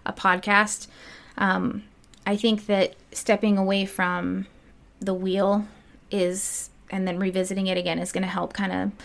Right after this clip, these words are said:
solidify the picture I'm trying to give in, in the mind. Um, maybe I'm wrong, but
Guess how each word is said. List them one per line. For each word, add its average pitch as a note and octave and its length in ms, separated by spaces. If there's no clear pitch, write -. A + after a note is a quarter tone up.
solidify G#3 600
the F3+ 100
picture G3+ 520
I'm F#3+ 140
trying F#3+ 280
to G3 80
give F#3 240
in, F#3 200
in F#3 200
the F3+ 60
mind. F3+ 540
Um, F3+ 240
maybe F#3 220
I'm F3 140
wrong, E3+ 280
but - 240